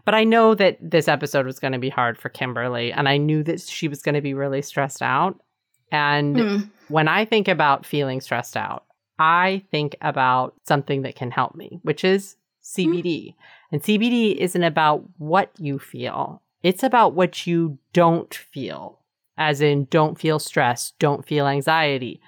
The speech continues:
Speaker 1: don't feel pain. And feels is a
Speaker 2: Ooh.
Speaker 1: better way to feel better.
Speaker 2: Ooh.
Speaker 1: Feels is a premium C B D that will help to keep your head clear and feel your best.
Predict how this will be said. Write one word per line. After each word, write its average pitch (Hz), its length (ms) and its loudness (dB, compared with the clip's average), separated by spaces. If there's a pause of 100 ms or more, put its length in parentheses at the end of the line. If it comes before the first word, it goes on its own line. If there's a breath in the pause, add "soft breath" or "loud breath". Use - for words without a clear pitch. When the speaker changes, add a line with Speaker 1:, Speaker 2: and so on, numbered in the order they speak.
(160 soft breath)
Speaker 1:
don't 151 260 2
feel 143 260 -4
pain. 139 520 -2 (140)
And 151 220 -2
feels 214 720 2
is 202 80 -2
a 170 100 6
Speaker 2:
Ooh. 147 80 -8 (180)
Speaker 1:
better 185 360 2
way 123 420 -4
to 151 140 -2
feel 131 280 -2
better. 113 440 -2 (460)
Speaker 2:
Ooh. 214 760 0
Speaker 1:
Feels 247 280 4
is 208 140 -2
a 180 60 0
premium 202 600 4
C 170 220 -4
B 135 160 -4
D 135 380 -4
that 180 160 2
will 175 100 4
help 220 280 0
to 233 120 -4
keep 202 240 -2
your 170 140 2
head 147 320 -2
clear 226 500 2
and 160 180 2
feel 156 300 2
your 147 160 0
best. - 480 -4